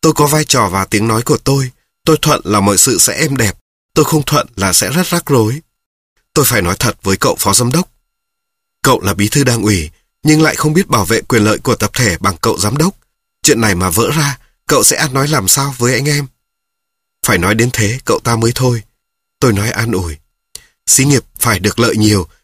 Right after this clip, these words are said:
thì anh em mình có chấm mút một tí mới đỡ ân hận. Cách nửa tháng, Bản lại đến gặp tôi vào một buổi tối. Hắn yêu cầu trong giấy phép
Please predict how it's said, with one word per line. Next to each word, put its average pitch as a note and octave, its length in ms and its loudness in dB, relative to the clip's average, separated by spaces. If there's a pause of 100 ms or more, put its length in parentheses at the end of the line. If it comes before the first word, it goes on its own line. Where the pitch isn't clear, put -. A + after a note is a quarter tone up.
thì A2+ 160 2
anh C#3 160 0
em D3 200 0
mình A2 220 0
có A2 220 2
chấm D3 220 0
mút F#3+ 120 2
một C#3 200 0
tí B2 240 2
mới D#3 180 2
đỡ C3 120 -2
ân D#3 180 -2
hận. C3 220 0 (920)
Cách E3+ 180 -2
nửa A2 200 2
tháng, G2+ 280 -2 (300)
Bản G#2+ 280 2
lại A2+ 120 0
đến A#2+ 140 0
gặp D3 220 -2
tôi D3 280 2
vào A2 120 2
một F2 160 -4
buổi F#2 160 -2
tối. G#2 340 -4 (500)
Hắn G#2+ 180 0
yêu C#3+ 180 2
cầu G2 300 0
trong A#2+ 220 -2
giấy C3 120 2
phép E3 220 0